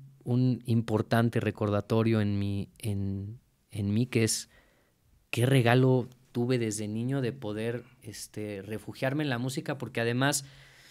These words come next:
Eh, mi casa era muy inestable por el, por el, la vida de mi papá, el, el, el tema de,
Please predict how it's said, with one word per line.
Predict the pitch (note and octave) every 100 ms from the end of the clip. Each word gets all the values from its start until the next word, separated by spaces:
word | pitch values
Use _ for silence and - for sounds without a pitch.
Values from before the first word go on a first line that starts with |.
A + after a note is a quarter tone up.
| - _ -
Eh, | A2+ A2+ A2+ A2 A2+ - A2 G#2+ -
mi | A#2+ B2
casa | E3 E3 E3
era | C#3
muy | C#3+ D3+
inestable | C#3 A#2+ - B2 C3 D3
por | C#3 A2 G#2
el, | G2+ G2+ F#2+
por | - G#2
el, | G#2 G#2 G2+ G2 G#2
la | G#2+ G#2+
vida | A#2+ B2
de | A2 G#2
mi | G#2
papá, | - G2 A2 A2 A#2
el, | G#2 G2
el, | G2 G2+ G2 G2+
el | G2 F#2+
tema | A2+ A#2 A2+
de, | G2+ F#2+